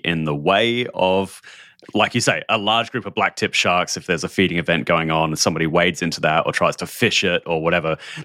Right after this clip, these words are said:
they're putting themselves in the food chain. Or, you know, like our, our guy in twenty eighteen who was unfortunately just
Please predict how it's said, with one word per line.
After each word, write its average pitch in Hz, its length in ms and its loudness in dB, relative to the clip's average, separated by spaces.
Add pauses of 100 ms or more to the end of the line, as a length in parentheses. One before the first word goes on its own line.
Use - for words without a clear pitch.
they're 98 100 2
putting 92 260 0
themselves 82 380 0
in 80 140 -2
the 78 220 2
food 90 280 0
chain. 71 280 -2 (340)
Or, 95 500 2 (160)
you 85 100 -6
know, 82 240 2 (220)
like 92 280 0
our, 85 300 2 (840)
our 80 140 2
guy 95 300 2
in 87 120 -2
twenty 95 280 0
eighteen 101 540 2
who 92 280 0
was 90 260 0
unfortunately 90 680 0
just 87 300 -2